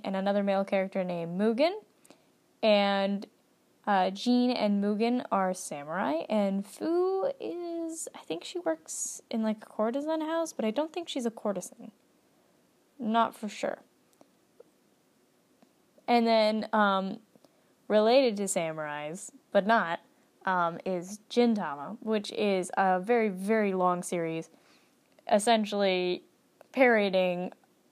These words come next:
pretty much probably all the animes I've mentioned thus far. Another comedy, but yet serious, jokey anime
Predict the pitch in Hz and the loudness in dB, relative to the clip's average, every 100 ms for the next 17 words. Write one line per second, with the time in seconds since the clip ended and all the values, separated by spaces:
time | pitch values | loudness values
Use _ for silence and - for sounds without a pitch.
0 | _ _ _ - 311 285 220 262 240 226 | _ _ _ 0 4 4 4 6 6 4
1 | 208 214 196 208 202 190 180 175 185 185 | 4 4 4 2 2 0 -2 -2 -4 -6
2 | 170 160 - 196 175 170 - - - - | -8 -8 -2 0 0 -2 -10 -20 -20 -20
3 | _ _ _ _ 403 _ _ _ _ _ | _ _ _ _ -20 _ _ _ _ _
4 | _ - - _ _ - _ _ _ - | _ -20 -20 _ _ -20 _ _ _ -20
5 | - _ _ _ _ _ _ _ _ _ | -20 _ _ _ _ _ _ _ _ _
6 | _ _ _ - _ _ 240 233 233 233 | _ _ _ -20 _ _ 2 4 4 4
7 | 247 240 240 233 220 214 214 214 190 208 | 2 2 2 0 0 0 2 2 4 2
8 | 196 - 240 214 196 196 196 - 208 208 | 0 -2 0 0 0 -2 -4 -4 -2 -2
9 | 196 190 190 190 185 185 | -4 -2 -2 -2 -2 -4